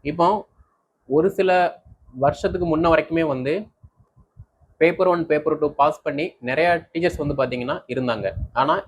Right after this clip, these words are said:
இப்ப ரீசென்ட் டைம்ல வந்து பார்த்தோம் அப்படின்னா ரெண்டாயிரத்தி இருபத்தி மூணுல வந்து, ஆ,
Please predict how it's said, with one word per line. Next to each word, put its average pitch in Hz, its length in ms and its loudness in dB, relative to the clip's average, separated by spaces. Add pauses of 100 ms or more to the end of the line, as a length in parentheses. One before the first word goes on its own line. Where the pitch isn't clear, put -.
இப்ப 147 220 -2
ரீசென்ட் 180 320 -2
டைம்ல 160 280 2
வந்து 135 240 -6
பார்த்தோம் 131 300 -2
அப்படின்னா 131 220 -8 (160)
ரெண்டாயிரத்தி 143 400 0
இருபத்தி 143 300 -4
மூணுல 123 280 -6
வந்து, 113 180 -6 (600)
ஆ, 127 80 0